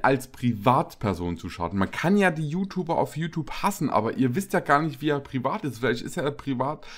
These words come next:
ein übelst cooler Typ, vielleicht kann man mit denen wirklich so ein Bierchen trinken oder mal mit denen vernünftig reden.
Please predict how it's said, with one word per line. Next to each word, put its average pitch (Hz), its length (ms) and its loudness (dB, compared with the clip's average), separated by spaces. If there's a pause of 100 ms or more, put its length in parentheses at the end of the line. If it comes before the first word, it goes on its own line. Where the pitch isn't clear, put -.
(1200)
ein 151 260 -2
übelst 240 360 6
cooler 214 320 4
Typ, 220 240 -2
vielleicht 175 240 2
kann 180 120 2
man 180 120 4
mit 165 140 0
denen 170 160 2
wirklich 180 280 -2
so 170 80 -2
ein 165 140 0
Bierchen 185 360 2
trinken 175 340 -2
oder 151 180 4
mal 147 200 4
mit 147 200 0
denen 156 140 0
vernünftig 156 680 -2
reden. 185 460 -2